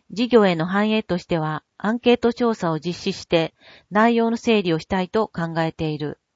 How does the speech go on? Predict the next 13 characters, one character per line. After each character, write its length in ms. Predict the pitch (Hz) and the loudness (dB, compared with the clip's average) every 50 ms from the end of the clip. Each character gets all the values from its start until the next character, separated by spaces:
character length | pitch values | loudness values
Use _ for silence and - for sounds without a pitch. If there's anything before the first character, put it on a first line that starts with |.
| _ _ _ _ _ _ _ _ _ _ _ _ _ _ _ _ _ _ _ _ _ _ _ _ _ _ _ _ _ _ | _ _ _ _ _ _ _ _ _ _ _ _ _ _ _ _ _ _ _ _ _ _ _ _ _ _ _ _ _ _
関 240 | - 226 247 254 262 | -2 0 0 0 2
係 240 | - 254 254 254 240 | 4 4 4 4 4
省 240 | - 269 254 247 | 2 0 0 0
庁 220 | 226 - 185 175 165 | 2 2 2 0 0
等 300 | - _ 208 196 185 180 | 0 _ -2 0 2 2
へ 120 | 170 160 | 0 0
提 260 | - - 208 214 233 | 0 0 0 0 0
出 280 | 214 - 226 - - 214 | 0 -2 -8 -8 -8 -10
し 100 | 202 - | -10 -6
た 140 | - 170 156 | -4 -2 -2
意 80 | 151 | -2
見 280 | - - 190 185 175 175 | -2 -2 -2 -2 -2 -4
書。 340 | - - - 147 147 131 | -4 -4 -4 -4 -4 -4